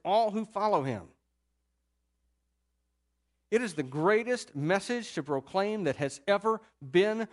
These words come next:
will ever be. And we are to experience joy just like they did. The King is here,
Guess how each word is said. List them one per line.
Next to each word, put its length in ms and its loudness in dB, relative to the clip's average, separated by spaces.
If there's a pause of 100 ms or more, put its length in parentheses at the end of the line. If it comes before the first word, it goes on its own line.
(140)
will 240 2
ever 260 -2
be. 580 -2 (3500)
And 200 -4
we 160 -2
are 120 0
to 180 -4
experience 800 -4
joy 580 -2
just 240 -6
like 300 -2
they 180 -4
did. 220 0 (200)
The 140 4
King 480 2
is 260 2 (160)
here, 540 4